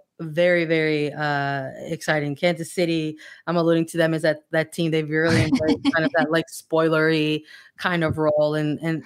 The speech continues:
Speaker 1: and they've been, they've been having a, <laughs> a, an impressive run of, uh,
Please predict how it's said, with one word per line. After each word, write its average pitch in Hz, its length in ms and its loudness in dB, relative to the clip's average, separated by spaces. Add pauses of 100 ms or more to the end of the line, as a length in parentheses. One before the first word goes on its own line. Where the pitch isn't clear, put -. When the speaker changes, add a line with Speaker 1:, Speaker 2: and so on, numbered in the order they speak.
Speaker 1:
and 165 160 -2
they've 165 180 0
been, 165 360 0 (160)
they've 180 200 0
been 214 80 2
having 202 380 2
a, 165 420 2 (160)
<laughs> - 200 -18
a, 202 160 2 (180)
an 208 140 2
impressive 240 440 0
run 190 220 2
of, 175 160 2 (540)
uh, 170 420 4